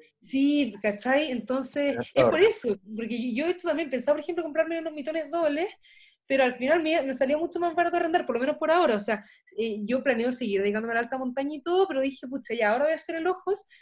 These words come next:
Speaker 1: ojalá hacer algo también de la, de la mismo nivel pronto", pero por ahora sabéis que voy a arrendar en vez de comprarme todo eso. Y, y la camioneta, entre los cinco,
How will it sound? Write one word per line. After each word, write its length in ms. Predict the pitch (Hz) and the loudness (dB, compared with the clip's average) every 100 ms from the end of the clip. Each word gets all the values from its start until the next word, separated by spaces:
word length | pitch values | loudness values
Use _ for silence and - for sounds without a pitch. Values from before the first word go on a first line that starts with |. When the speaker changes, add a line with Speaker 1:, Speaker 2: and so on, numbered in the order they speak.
| _ _ - | _ _ -10
Speaker 1:
ojalá 440 | 220 262 277 330 | -4 2 6 6
hacer 280 | 339 320 311 | 4 0 0
algo 380 | 302 311 302 302 | 0 0 0 0
también 300 | 247 247 269 | -2 -2 -4
de 60 | |
la, 140 | 254 247 | -4 -4
de 160 | 233 | -6
la 100 | 240 | -6
mismo 180 | 254 269 | -6 -6
nivel 440 | 262 277 285 254 - | -4 -2 -4 -6 -6
pronto", 460 | 330 349 349 466 _ - _ _ 269 | -6 -4 -6 -8 _ -20 _ _ -2
pero 180 | 254 | 0
por 120 | 220 208 | 2 4
ahora 260 | 254 349 | 4 2
sabéis 240 | 349 302 294 | 0 -4 0
que 80 | |
voy 80 | 233 | 0
a 60 | 262 | 2
arrendar 340 | 254 220 220 | 0 0 0
en 100 | 294 | 0
vez 120 | 302 | -2
de 80 | 302 | -4
comprarme 500 | 294 269 285 302 302 | -6 -4 -2 -2 -4
todo 260 | 277 294 285 | -6 -4 -2
eso. 380 | 262 - 190 190 _ _ _ | -4 -6 -10 -10 _ _ _
Y, 320 | 247 247 240 | -4 -2 0
y 40 | |
la 120 | 240 226 | 0 2
camioneta, 680 | 226 208 277 370 311 359 494 _ | 0 0 0 2 2 0 -2 _
entre 380 | 247 233 226 214 | -6 -6 -2 -2
los 220 | 202 190 - - | -2 -6 -14 -6
cinco, 680 | 320 403 392 - 330 508 | -2 -2 -4 -6 -4 -4